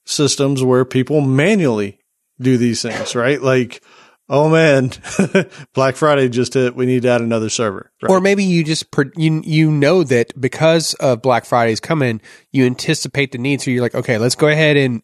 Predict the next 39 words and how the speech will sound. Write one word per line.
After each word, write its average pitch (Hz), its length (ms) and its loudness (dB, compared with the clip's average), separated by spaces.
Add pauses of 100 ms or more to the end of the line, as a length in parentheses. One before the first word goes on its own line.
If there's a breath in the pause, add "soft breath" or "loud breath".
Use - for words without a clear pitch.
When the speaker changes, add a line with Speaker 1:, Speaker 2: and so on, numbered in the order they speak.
Speaker 2:
and 120 320 -2 (120)
scale 139 420 0
up 143 160 2
a 135 40 2
little 127 240 0
bit 139 140 2
extra," 120 520 0 (460)
right? 120 340 0
So 135 240 2
that, 127 220 0 (220 loud breath)
because 185 360 0 (320 soft breath)
there 175 160 4
might 180 260 0
be, 175 260 2
um, 131 460 0 (1040)
we, 170 140 2
we've 185 200 0
talked 175 200 -2
about 156 180 0
this 156 160 0
as 151 100 0
it 156 60 2
relates 151 300 2
to, - 100 -2
like, 143 320 0
uh, 147 540 2 (540)
Lambda 143 560 2
and 131 120 0
Azure 139 280 0
functions 123 380 -2
and 120 100 -6
things 135 240 -2
like 127 100 -4
that. 139 300 -2 (280 loud breath)
Like, 135 240 -2
just 156 220 0
the 151 80 2
cost, - 500 -2 (220)
uh, 131 80 -4